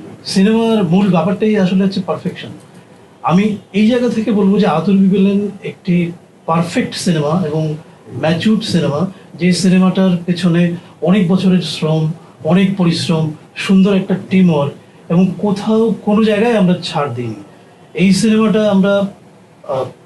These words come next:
নির্মাণ করেছি, শুটিং, আহ, পোস্ট প্রোডাকশন এইসব মিলে এইটার সময় প্রায় দুই বছর, মানে দুই বছর মানে টানা দুই বছর। আমরা এই দুই বছরে মানে অনেক ধরনের কাজ করেছি, যত ধরনের পারফেকশন করা যায় আমরা বারবার দেখেছি, বারবার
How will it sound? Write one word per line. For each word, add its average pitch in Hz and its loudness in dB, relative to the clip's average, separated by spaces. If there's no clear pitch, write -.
নির্মাণ 226 2
করেছি, 220 0
শুটিং, 190 2
আহ, 123 -2
পোস্ট 175 -2
প্রোডাকশন 180 0
এইসব 170 0
মিলে 170 0
এইটার 180 2
সময় 202 2
প্রায় 185 2
দুই 170 0
বছর, 147 -4
মানে 180 2
দুই 196 4
বছর 226 2
মানে 233 2
টানা 190 2
দুই - 2
বছর। 151 0
আমরা 170 0
এই 185 4
দুই 196 4
বছরে 208 2
মানে 143 -2
অনেক 233 2
ধরনের 208 2
কাজ 170 0
করেছি, 160 -6
যত 175 0
ধরনের 208 4
পারফেকশন 180 0
করা 139 -2
যায় 127 -4
আমরা 165 0
বারবার 165 0
দেখেছি, 160 -4
বারবার 170 2